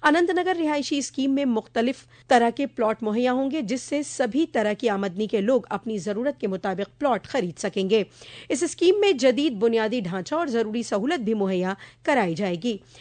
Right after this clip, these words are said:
एलडीए के अफसरान के मुताबिक इस स्कीम से तकरीबन एक से डेढ़ लाख अफराद के लिए रिहाइश सहूलत मुहैया होगी। आज इस स्कीम के रजिस्ट्रेशन का इफ्तिताह करते हुए वजीर आला ने कहा कि आवाम को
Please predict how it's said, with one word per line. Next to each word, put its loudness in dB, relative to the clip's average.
एलडीए 4
के -2
अफसरान 4
के 0
मुताबिक 0
इस -4
स्कीम -2
से -4
तकरीबन 0
एक 0
से -2
डेढ़ 2
लाख 0
अफराद -2
के 0
लिए 0
रिहाइश 4
सहूलत 0
मुहैया 0
होगी। -2
आज 4
इस -4
स्कीम 0
के 2
रजिस्ट्रेशन -2
का 0
इफ्तिताह 0
करते -4
हुए -2
वजीर -2
आला 0
ने -2
कहा -2
कि -4
आवाम 0
को 0